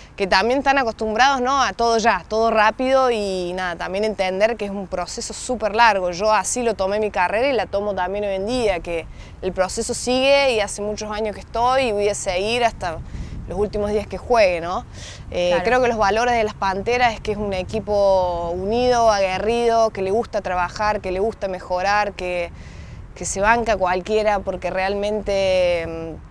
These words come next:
Speaker 1: mm, dentro del vestuario, dentro de, de lo que somos las Panteras, hay un montón de situaciones adversas que quedan ahí adentro y que las respetamos y que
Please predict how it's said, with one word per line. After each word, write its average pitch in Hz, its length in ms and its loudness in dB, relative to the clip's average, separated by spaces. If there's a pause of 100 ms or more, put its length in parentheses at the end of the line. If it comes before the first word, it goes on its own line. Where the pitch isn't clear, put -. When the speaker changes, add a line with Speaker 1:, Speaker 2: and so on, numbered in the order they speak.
Speaker 1:
mm, 196 140 -4
dentro 214 600 4
del 190 140 4
vestuario, 214 840 4
dentro 208 420 0
de, 196 140 0
de 185 140 -4
lo 180 120 -2
que 190 80 -12
somos 226 340 -2
las 202 140 -6
Panteras, 208 480 -4
hay 196 100 -6
un 196 100 -4
montón 190 300 -4
de 214 80 -2
situaciones 196 520 -6
adversas 196 500 0
que 180 120 -10
quedan 226 300 2
ahí 208 180 -2
adentro 214 600 0
y 208 80 2
que 190 120 -4
las 185 120 -6
respetamos 214 680 -2
y 202 60 -6
que 170 300 -4